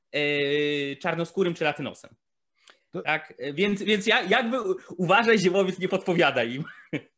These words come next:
Speaker 2: No, ale nie, masz, masz rację, w sumie też o tym czytałem. No tak, e, to, to prawda. Co prawda nie mówi się o jakby Amerykanach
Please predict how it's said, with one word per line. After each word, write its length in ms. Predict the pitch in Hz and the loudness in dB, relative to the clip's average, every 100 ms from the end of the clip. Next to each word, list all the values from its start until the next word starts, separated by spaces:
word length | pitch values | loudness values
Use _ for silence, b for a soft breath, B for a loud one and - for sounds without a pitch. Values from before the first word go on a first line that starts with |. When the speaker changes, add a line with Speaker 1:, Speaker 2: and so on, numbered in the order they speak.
| 180 | -4
Speaker 2:
No, 240 | 160 214 | 4 4
ale 200 | 208 202 | 6 6
nie, 240 | 214 220 160 | 8 6 4
masz, 400 | 160 160 - 170 | 2 0 -6 -6
masz 280 | 180 160 | -2 -2
rację, 300 | 185 254 269 | -2 -2 -4
w 40 | - | -6
sumie 240 | 202 196 | -4 -4
też 300 | 170 294 277 | -2 -4 -2
o 100 | 196 | -2
tym 240 | - 190 180 | 0 -2 0
czytałem. 500 | 196 180 170 131 127 | -2 4 6 6 2
No 120 | 175 | 0
tak, 360 | 233 160 120 b b b b - | 2 2 0 b b b b -14
e, 380 | 135 139 147 143 | -6 -2 -2 -2
to, 220 | 170 - _ _ | -6 -8 _ _
to 140 | 190 | -2
prawda. 320 | 196 180 160 | 2 2 2
Co 160 | 143 151 | 0 -4
prawda 260 | 165 160 | -4 -2
nie 160 | 170 165 | -2 -2
mówi 220 | 175 185 | -2 -4
się 180 | 156 175 | -6 -4
o 680 | 139 151 151 151 151 151 151 | -2 0 0 -2 -2 -4 -6
jakby 680 | 147 135 135 147 143 143 139 135 B 127 _ | -8 -6 -2 0 2 0 -2 -6 B -20 _
Amerykanach 960 | 143 147 147 143 147 143 131 - - | -4 0 0 0 0 0 -2 -10 -20